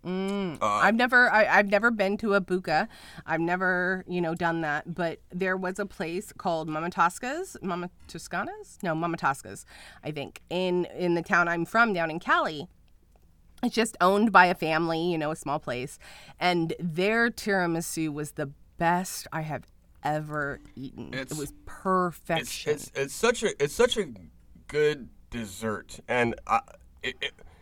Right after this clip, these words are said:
Speaker 2: I, I think we've mentioned before that, like, you, you have to come to the States at some point
Speaker 1: Yeah,
Speaker 2: in, in the
Speaker 1: yeah,
Speaker 2: next,
Speaker 1: yeah.
Speaker 2: like, calendar year. We're,
Speaker 1: Yeah, yeah, yeah.
Speaker 2: if, and I think you said, like, "Hey, maybe you'll come to Vegas?"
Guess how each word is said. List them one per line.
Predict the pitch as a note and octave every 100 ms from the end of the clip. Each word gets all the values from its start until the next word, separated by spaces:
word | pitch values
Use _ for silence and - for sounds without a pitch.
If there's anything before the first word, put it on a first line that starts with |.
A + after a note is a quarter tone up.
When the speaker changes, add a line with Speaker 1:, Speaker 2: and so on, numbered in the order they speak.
| - - B2
Speaker 2:
I, | D3 E3
I | F#3+
think | C4 A#3
we've | G#3+ D#3
mentioned | C#3+ D#3 F3 D3+
before | B2 - A#2+ B2 C3+ A#2+
that, | B2 A#2
like, | A2+ A2+ G2 -
you, | B2 -
you | B2
have | C#3+ D#3+ F3
to | C#3
come | D#3 D3+
to | B2
the | A2
States | - G#2 G#2+ - -
at | - -
some | F3 F3
point | - G#3 A3+ - - - - - - -
Speaker 1:
Yeah, | G3 E3 C#3
Speaker 2:
in, |
in | C#3
the | C#3
Speaker 1:
yeah, |
Speaker 2:
next, | C#3+ C#3+
Speaker 1:
yeah. | F3+
Speaker 2:
like, | C#3 B2 - -
calendar | C#3 C#3 C#3+ C3
year. | A#2+ A2 B2 G3 - - - - - - -
We're, | - D#3+
Speaker 1:
Yeah, | A4+ A4
yeah, | G#3
yeah. | D4 F4+ D#3
Speaker 2:
if, | - - - - -
and | C3
I | C3+
think | D#3+ D3+
you |
said, | D#3 D#3 D3 C3
like, | A#2
"Hey, | C3+ C#3+
maybe | D3+ D#3
you'll | D3+
come | D3+ D#3+
to | D#3
Vegas?" | D3 D3 F3+ G#3